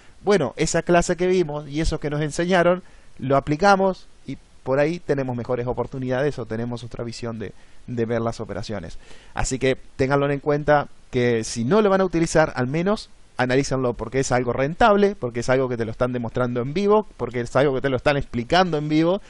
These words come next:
eh, no es algo que, que se explica así nomás y nadie lo usa. No, no, te lo están mostrando que tiene efectividad, ¿ok? Así que está bueno que lo, que lo, que lo pongan en práctica al menos, al menos para poder verlo. Así que, Nacho,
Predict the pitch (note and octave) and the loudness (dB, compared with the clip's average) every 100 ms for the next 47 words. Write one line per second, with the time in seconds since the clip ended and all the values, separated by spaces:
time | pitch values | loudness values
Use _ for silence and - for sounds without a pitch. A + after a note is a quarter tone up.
0 | - - - A#2+ A2 B2+ C#3+ C#3 C3+ C#3+ | -20 -14 -2 0 0 0 0 2 2 4
1 | C3 A#2+ C3 C#3 A#2+ A2 A2 - A2+ A2+ | 0 0 2 2 2 -2 -4 -8 -2 -2
2 | A2+ A2 B2+ C3+ A#2 B2 A2+ C3 B2 B2 | -2 -2 0 2 0 -2 -2 0 0 0
3 | G#2+ G2+ A#2+ C3 A#2+ B2 A#2 A2 B2+ C#3+ | -6 -4 0 2 0 -2 -4 -8 -6 -4
4 | C3+ - - - F#2+ E2+ B2+ D#3+ - C#3+ | -4 -8 -16 -14 -10 -4 -4 -4 -2 -2
5 | D#3 E3 A#2 D#3 - - - - - C#3+ | 0 -4 -4 -6 -10 -20 -20 -20 -6 0
6 | D3 A#2 A#2 - G#2+ F#2+ F2+ - - C3 | 0 0 -2 -4 -6 -4 -4 -6 -6 -2
7 | E3 A#2 A2+ D3 D3 A#2 A#2 A#2+ A2 G#2 | -2 -2 -4 -4 -2 -2 -2 -4 -6 -6
8 | F#2+ F#2 - - - - - - - - | -6 -8 -18 -20 -20 -20 -20 -20 -20 -20
9 | - C3+ C3 B2+ B2+ A2+ D3 C#3 E3+ F3 | -16 -10 0 2 2 2 2 2 0 -2
10 | D3+ - C3+ - B2+ A2 A2+ G2+ - - | -2 0 0 0 -4 -4 -4 -6 -10 -10
11 | G#2 B2 A#2+ A2 G#2+ G#2+ G2+ G2 - - | -8 -6 -6 -6 -8 -10 -10 -12 -14 -16
12 | - - - - - B2+ - D#3 E3+ - | -18 -20 -20 -16 -2 0 0 0 -2 -2
13 | C#3+ D#3+ C#3 G2 | -2 2 2 -2